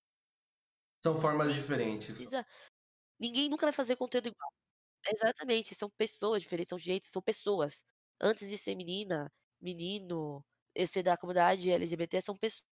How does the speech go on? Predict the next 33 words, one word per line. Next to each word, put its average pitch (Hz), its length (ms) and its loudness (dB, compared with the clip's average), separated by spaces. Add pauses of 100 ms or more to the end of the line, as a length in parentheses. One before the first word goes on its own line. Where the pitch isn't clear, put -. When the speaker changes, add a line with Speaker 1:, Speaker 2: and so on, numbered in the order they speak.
(840)
Speaker 2:
que - 120 -14
têm 170 200 -4
jeitos 175 240 -2
diferentes, 170 420 -4
formas 165 300 0
diferentes, 160 300 -6
falam 170 280 4
diferentes, 165 520 -6 (520)
se 214 140 -2
vestem 180 500 6
diferente, 185 720 -4 (600)
por 196 100 -2
aí 277 100 0
vai. 190 320 2 (220)
Joga, 185 580 4
joga 185 340 4
muito 180 640 -4 (100)
ou 180 120 0
morre 190 540 6
<laughs> - 0 -
muito, 208 600 0 (480)
entendeu? 196 360 -2 (120)
E 214 100 -18
por 262 160 0
aí 294 140 4
vai, 247 440 2
tá, 220 120 0 (120)
tá - 160 2
ali. 294 240 6 (320)
Speaker 1:
O 156 80 4
importante 160 640 4
é 151 40 4
diversão. 113 760 -2